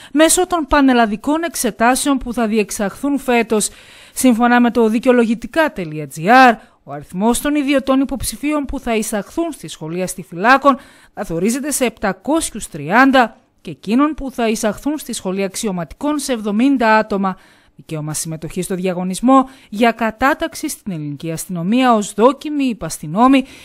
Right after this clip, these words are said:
ή δόκιμοι αστιφύλακες έχουν άνδρες και γυναίκες Έλληνες πολίτες ή ομογενείς από τη Βόρειο Ήπειρο, την Κύπρο και την Τουρκία.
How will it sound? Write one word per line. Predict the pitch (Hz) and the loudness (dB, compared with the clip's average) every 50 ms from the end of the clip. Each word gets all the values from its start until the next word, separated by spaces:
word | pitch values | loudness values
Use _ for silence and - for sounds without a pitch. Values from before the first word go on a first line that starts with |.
| - - | -18 -4
ή | - 311 320 311 233 | 2 4 4 4 4
δόκιμοι | 202 277 330 339 330 - 294 262 226 196 170 | 4 2 2 2 0 -4 -4 -4 -4 -4 -6
αστιφύλακες | 147 - - - 123 - - 240 269 285 285 277 277 262 - - - - - - - | -8 -12 -14 -16 -18 -6 -4 0 2 2 2 2 0 -2 -2 -4 -12 -20 -20 -8 -6
έχουν | 349 330 - 339 311 311 | -4 -4 -2 0 2 2
άνδρες | 320 339 330 339 339 - - | 2 2 0 -4 -6 -6 -4
και | - 311 | -4 -4
γυναίκες | 262 226 226 226 254 277 277 302 277 - - _ _ | -2 0 0 0 0 0 -2 -4 -6 -6 -8 _ _
Έλληνες | - 214 233 285 320 311 320 302 277 - | -2 0 0 0 0 -2 -2 -2 -4 -4
πολίτες | - - 170 156 180 240 247 285 277 262 - | -6 -8 -8 -6 -4 -4 -2 -2 -2 -2 -2
ή | 254 247 | -2 -2
ομογενείς | 220 202 185 175 151 151 147 165 214 - 165 - - - - - - _ | -2 -2 -4 -6 -8 -8 -8 -4 0 0 -2 -2 -4 -14 -20 -20 -20 _
από | - - - 101 | -20 -20 -18 -18
τη | _ - | _ -18
Βόρειο | 120 135 165 214 262 285 285 | -8 -2 0 2 2 2 2
Ήπειρο, | 262 262 269 269 302 294 285 262 269 - - _ _ _ | 0 -2 -2 -2 0 0 0 -2 -2 -8 -20 _ _ _
την | - 247 196 | -12 -10 -6
Κύπρο | 190 226 285 294 - 330 302 320 | -2 -4 -4 -2 -4 -8 -8 -8
και | _ - 277 294 294 | _ -4 -4 -4 -2
την | 294 294 254 | -4 -4 -4
Τουρκία. | 247 247 220 - - 240 240 226 208 190 | -4 -6 -8 -6 -4 0 2 2 0 0